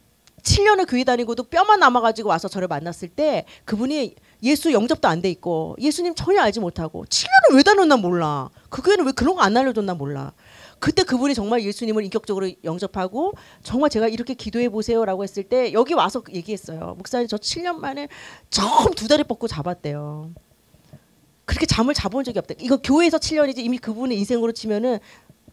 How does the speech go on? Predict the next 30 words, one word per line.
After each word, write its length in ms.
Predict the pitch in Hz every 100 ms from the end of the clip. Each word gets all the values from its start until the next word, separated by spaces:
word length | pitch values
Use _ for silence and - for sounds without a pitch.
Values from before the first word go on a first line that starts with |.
| _ _ _
수십 360 | - 381 - 392
년을 240 | 349 330
그냥 220 | 240 220
불면증에 480 | 220 214 262 262 226
시달리면서 680 | 220 269 247 214 208 233 202
늘 140 | 233
악몽을 320 | 170 165 208 196
꿨던 280 | 202 208
분이세요. 520 | 180 151 147 147 147 151 _ - - - -
여러분, 300 | 175 214 214 -
이 140 | 233
영적인 340 | 220 214 320 285
거 60 |
알려줘야 440 | 143 143 202 339 320
되거든요. 600 | 175 156 - - - 175 _ _ - - - - _
자, 100 | -
하나님을 480 | - - 294 339 320
떠나서 380 | 302 285 269 277
마귀 300 | 190 165 226
자식으로 360 | 262 247 240 233
살아갑니다. 680 | 214 208 160 156 156 147 -
자식이라고 540 | - - - 349 359
해서 100 | 330
우리 160 | 294 277
이뻐해주지 460 | 226 330 320 269
않아요, 320 | 311 175 180 190
마귀는. 560 | 156 151 180 220 170
죽이고 400 | - - 302 392
뺏고 240 | 381 320 320
멸망시키고 800 | 233 180 202 - 214 202 330